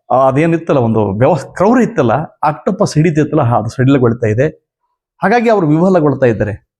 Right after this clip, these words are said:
ಇದೇ ಕಾರಣಕ್ಕಾಗಿ ಯೂಟ್ಯೂಬರ್ಗಳ ಮೇಲೆ ಹಲ್ಲೆ ನಡೆಸ್ತಾ ಇದ್ದಾರೆ. ಇದು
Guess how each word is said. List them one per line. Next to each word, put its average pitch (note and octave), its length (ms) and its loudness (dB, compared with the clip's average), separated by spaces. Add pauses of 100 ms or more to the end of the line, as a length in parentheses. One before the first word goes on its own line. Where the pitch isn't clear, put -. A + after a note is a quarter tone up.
(520)
ಇದೇ F#3+ 180 2
ಕಾರಣಕ್ಕಾಗಿ A#3 560 0 (480)
ಯೂಟ್ಯೂಬರ್ಗಳ E3 580 2
ಮೇಲೆ B2+ 260 2
ಹಲ್ಲೆ B2+ 320 0
ನಡೆಸ್ತಾ A#2+ 340 -4
ಇದ್ದಾರೆ. G#2 260 -2 (140)
ಇದು D#3 420 0